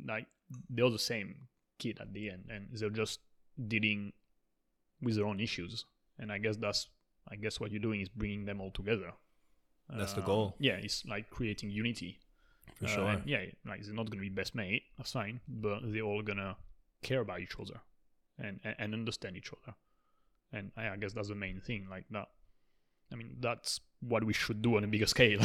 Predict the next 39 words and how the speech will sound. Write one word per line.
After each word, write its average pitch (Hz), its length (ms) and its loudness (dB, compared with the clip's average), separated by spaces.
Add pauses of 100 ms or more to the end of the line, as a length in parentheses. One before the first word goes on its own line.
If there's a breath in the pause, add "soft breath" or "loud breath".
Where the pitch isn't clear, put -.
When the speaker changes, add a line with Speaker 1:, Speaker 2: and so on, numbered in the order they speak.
Speaker 1:
<laughs> 494 100 8
Speaker 2:
No, 214 80 12
Speaker 1:
Like, 131 440 12
Speaker 2:
for 156 100 10
Speaker 1:
like, 123 140 10
Speaker 2:
sure, 127 360 12
right? 127 320 8
Speaker 1:
<laughs> 226 180 12
like, 156 320 10
no, 190 80 12
but 143 120 12
yeah, 185 120 12
right. 143 220 12
I 127 80 8
mean, 131 180 6
that's, 135 320 6 (840 loud breath)
like, 123 320 2
the, 127 320 6
the, 139 200 0
the, 135 120 4 (340)
the 127 160 6
class 135 380 6
is - 180 0
a 120 40 0
good 117 240 2
representation 117 760 2
of 110 240 0
the 113 80 6
world. 117 400 12
Like, 113 220 2
you 131 120 2
know, 113 140 0
like, 120 260 2
someone 123 340 0
bullying 117 240 4
someone 120 280 0
else 123 240 2
is 123 80 -2
someone 120 480 -2